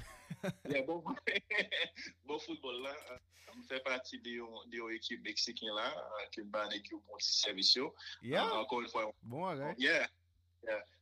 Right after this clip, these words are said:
Speaker 2: Men, euh, yon nan bagay ki trè, trè enpòtan sou, euh, pou mwen isi, ki, ki, ki, ki, ou, ou kapab, ou kapab, si m gen ven mil dola, ou kapab pran ven mil dola, mwen kapab gen pwoblèm avè. Men depi ke yon nèg ou gaspiye tan,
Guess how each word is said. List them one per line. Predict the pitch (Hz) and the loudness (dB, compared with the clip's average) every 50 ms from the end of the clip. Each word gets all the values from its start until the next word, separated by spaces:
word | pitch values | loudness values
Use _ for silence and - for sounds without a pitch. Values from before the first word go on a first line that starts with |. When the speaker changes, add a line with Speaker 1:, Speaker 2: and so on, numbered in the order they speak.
| - | -8
Speaker 2:
Men, | 107 110 110 107 101 92 | -4 -2 -2 -2 -2 -4
euh, | - 110 113 113 | -6 -6 -4 -2
yon | 117 127 131 | -2 -2 0
nan | 139 143 139 | 0 2 2
bagay | 135 139 131 123 123 | 4 4 4 4 2
ki | - 123 120 | -2 -6 -10
trè, | - - 120 123 120 | -4 -2 0 0 0
trè | 120 120 117 | 0 -2 -2
enpòtan | 113 120 113 - 117 113 - - - - | -4 -6 -8 -10 -12 -10 -8 -6 -4 -4
sou, | - - - - 113 | -4 -4 -8 -10 -8
euh, | 110 107 101 | -8 -8 -8
pou | - 117 113 | -10 -12 -12
mwen | 113 113 104 | -10 -10 -2
isi, | 101 - - - 107 101 107 | 2 2 2 2 0 -2 -4
ki, | - - 107 101 87 | -4 -6 -6 -6 -6
ki, | - - 113 104 | -6 -6 -6 -4
ki, | 98 - - - 110 - - | -4 -4 -4 -2 -4 -6 -6
ki, | - - - | -6 -4 -4
ou, | - - - 269 | -4 -4 -6 -8
ou | - - 277 - | -6 -6 0 2
kapab, | - - - - 147 139 135 127 120 - | 4 4 4 4 2 2 2 0 -4 -10
ou | - 127 123 | -16 -8 -2
kapab, | - 151 151 - 151 143 123 - - | 0 0 2 2 0 0 -2 -4 -6
si | _ - - - - 170 175 | _ -4 -4 -4 -4 -4 -6
m | 170 156 | -6 -4
gen | 143 143 139 131 127 110 113 120 120 | -2 0 0 0 -2 -4 -8 -12 -6
ven | 135 143 147 143 | -4 -4 -2 -2
mil | 139 135 131 131 127 123 | -4 -6 -6 -6 -6 -6
dola, | 131 127 131 139 127 123 123 - - - - - _ _ _ | -6 -4 -2 -2 -2 -2 -4 -6 -12 -20 -20 -20 _ _ _
ou | - 107 | -18 -6
kapab | - 139 139 135 - 143 131 - | -2 -2 0 0 0 -2 -2 -4
pran | - - 135 127 123 | -6 -6 -6 -4 -4
ven | 117 123 120 117 | -6 -8 -8 -10
mil | 113 110 110 | -12 -12 -10
dola, | 110 113 113 113 113 113 113 | -8 -8 -4 -4 -2 -4 -4
mwen | 113 - 110 110 - - | -6 -8 -16 -20 -14 -8
kapab | 117 117 113 117 113 110 107 | -6 -6 -4 -2 -4 -4 -6
gen | 110 104 | -8 -12
pwoblèm | - 104 104 107 107 104 | -14 -14 -14 -12 -10 -8
avè. | 101 98 92 - - - 98 | -8 -10 -10 -12 -18 -20 -16
Men | 107 113 113 | -14 -12 -6
depi | 120 123 120 - 131 123 120 | -6 -6 -4 -2 -2 -4 -2
ke | - 131 | -2 -2
yon | 120 117 117 113 | -2 -2 -4 -4
nèg | 113 110 104 - | -6 -6 -6 -6
ou | 107 104 | -10 -6
gaspiye | - - 104 95 - - - 123 110 107 101 - | -2 0 4 4 4 4 2 0 -2 -2 -2 0
tan, | - 277 277 - 139 | 0 0 2 2 0